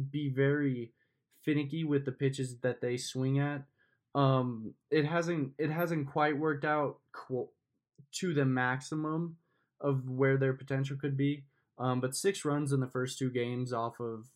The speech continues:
you know, seeing spring training pitchers for the most part. I mean, that's, I, it's hard to have complaints about. Um, David Dahl has been great coming back from multiple injuries,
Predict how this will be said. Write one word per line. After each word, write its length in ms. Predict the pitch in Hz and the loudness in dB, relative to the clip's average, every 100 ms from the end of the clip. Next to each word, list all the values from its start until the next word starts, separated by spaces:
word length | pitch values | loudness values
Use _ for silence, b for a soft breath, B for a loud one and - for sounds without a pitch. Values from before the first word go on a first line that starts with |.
| 85 | -10
you 140 | 117 | -6
know, 160 | 110 110 | -4 -4
seeing 380 | - 135 123 | -2 0 0
spring 420 | 131 - 139 135 127 | -2 -2 2 4 2
training 440 | 127 120 127 135 | -2 -4 -2 -2
pitchers 360 | 139 135 139 139 | -2 -2 -4 -4
for 140 | 147 | -4
the 60 | 143 | -2
most 260 | 143 143 | -2 -4
part. 320 | 147 143 139 139 b b b - | -4 -2 -2 -6 b b b -2
I 80 | 139 | 4
mean, 280 | 139 131 | 6 6
that's, 440 | 131 123 - - - - | 4 2 -2 -12 -8 -2
I, 160 | 135 - 139 139 | -2 -2 -6 -2
it's 180 | 139 139 | -2 -2
hard 260 | 139 180 156 | 0 0 2
to 60 | |
have 220 | 139 120 | 0 -2
complaints 460 | 127 113 113 107 - | -6 -8 -4 -6 -6
about. 300 | 107 104 - b b b b - | -6 -6 -8 b b b b -4
Um, 460 | 123 127 123 120 120 | 2 2 2 0 2
David 340 | 139 156 160 | 2 4 2
Dahl 260 | 131 127 135 | 4 4 4
has 120 | 127 | 2
been 260 | 117 110 107 | -2 -4 -6
great 480 | 117 117 113 104 | -4 0 0 0
coming 320 | - 139 135 127 | -4 0 0 0
back 260 | 120 123 | -2 -4
from 360 | 123 113 113 113 _ _ _ - | -8 -8 -8 -10 _ _ _ 0
multiple 480 | 135 143 143 143 147 | 4 4 4 0 2
injuries, 720 | 127 135 127 131 127 123 - | 4 2 2 2 0 -2 -8